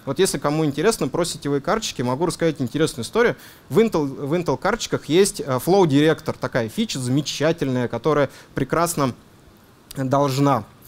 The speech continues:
прекрасно должна работать, и она должна вам, э, балансировать трафик ещё в самой карточке. Причём не только по five tuple, а по какой-то сложной логике.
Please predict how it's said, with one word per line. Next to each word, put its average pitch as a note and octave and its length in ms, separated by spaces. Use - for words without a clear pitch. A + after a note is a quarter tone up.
прекрасно C#3 440
должна A#2+ 300
работать, C3 560
и C3 80
она C#3+ 220
должна C#3 560
вам, C#3+ 360
э, B2+ 280
балансировать C3+ 640
трафик F#3+ 340
ещё D3+ 220
в - 40
самой C3 240
карточке. A2 540
Причём F3 400
не C3 80
только A3+ 220
по F#3 80
five D#3+ 300
tuple, D3 360
а C3+ 100
по C3 140
какой-то - 280
сложной C3+ 380
логике. A#2+ 400